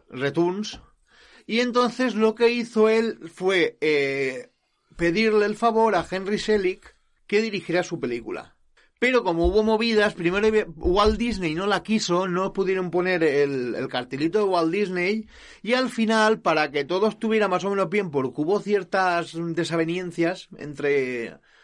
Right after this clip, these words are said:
actor, guionistas, productores y demás,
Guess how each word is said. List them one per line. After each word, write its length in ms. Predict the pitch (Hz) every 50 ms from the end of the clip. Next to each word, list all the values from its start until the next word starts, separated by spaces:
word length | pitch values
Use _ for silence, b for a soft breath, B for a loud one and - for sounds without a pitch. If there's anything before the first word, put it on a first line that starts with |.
| b b b b
actor, 680 | 127 139 - - - 170 175 175 175 175 165 151 151 151
guionistas, 1080 | 165 156 160 156 147 160 175 180 170 - - - 170 165 165 160 160 160 156 - - - _
productores 880 | - 156 156 151 151 147 - - 175 180 180 175 175 170 165 160 - -
y 60 | 180
demás, 320 | 175 190 220 247 302 -